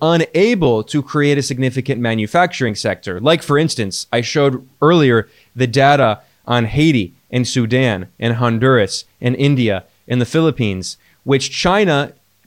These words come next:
per capita used to be poorer than all of those countries, and yet now it's more prosperous. Well, the reason that China was able to do this and didn't have to resort to imperialism and war and exploitation and slavery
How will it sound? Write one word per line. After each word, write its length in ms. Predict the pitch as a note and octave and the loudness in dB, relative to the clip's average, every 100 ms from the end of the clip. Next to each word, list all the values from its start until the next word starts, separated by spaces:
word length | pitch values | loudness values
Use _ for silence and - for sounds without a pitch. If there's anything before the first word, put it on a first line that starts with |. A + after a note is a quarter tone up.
| _ | _
per 140 | - C#3+ | -2 0
capita 480 | D#3 E3+ F3 C3+ B2 | 2 2 2 2 2
used 240 | C3+ C3+ | 0 -2
to 80 | C3 | -2
be 140 | B2 | -2
poorer 420 | A2+ - E3 C#3+ | 0 2 4 4
than 100 | B2 A#2+ | 4 4
all 160 | B2 | 2
of 80 | A#2+ | 2
those 140 | A2+ | -2
countries, 600 | - E3+ D#3+ A2 F2+ F2 _ _ | -2 -2 -2 -4 -6 -10 _ _
and 180 | - C#3 | -4 0
yet 120 | C3+ | 0
now 240 | C3 D3+ C#3+ | 0 2 0
it's 140 | C3+ | 0
more 200 | C3 B2 | -2 -2
prosperous. 800 | A2 F3 F#3 - A2 D#2 - - _ _ _ | 0 2 0 0 -6 -6 -10 -14 _ _ _
Well, 140 | C#3+ E3 | 0 2
the 100 | E3 | 2
reason 360 | G#3 A#3 A3+ | 2 2 0
that 120 | G#3 - | -2 -2
China 360 | F#3 F#3 F#3 | 0 0 2
was 180 | F3 C3 D3 | 0 0 0
able 240 | D3 D3 | 0 0
to 120 | C#3 | -2
do 200 | C3+ B3 | -2 0
this 420 | E3+ C#3 E3+ - - _ _ D#3 | 2 2 0 -8 -12 _ _ -2
and 200 | D#3 D3+ | -2 -2
didn't 300 | D3 E3 G3 | -2 -2 0
have 360 | C#3 E3+ G#3 G#3+ | -2 0 0 0
to 100 | F3 | 0
resort 520 | D3+ B2+ D3 C#3+ C#3 | 0 0 2 2 0
to 200 | - D#3+ C#3+ | -2 -4 -2
imperialism 1000 | C3+ B2+ F3+ G#3 E3+ A#2 G#2+ G2+ F#2+ F#2 _ - | -4 -2 0 2 2 2 -2 -6 -10 -14 _ -6
and 320 | C#3+ C#3+ A#2+ | -2 0 -2
war 380 | B2 F3 F3+ C3+ | 2 4 4 4
and 100 | B2+ | 0
exploitation 920 | C#3 - C#3+ C3+ C3 D#3 E3 - A#2+ | -2 -4 0 0 0 0 0 0 -4
and 340 | B2 B2+ A#2+ A#2 | -2 -4 -2 -4
slavery 680 | - D#3+ G3 C3+ A2 G#2+ | -2 2 2 2 -2 -4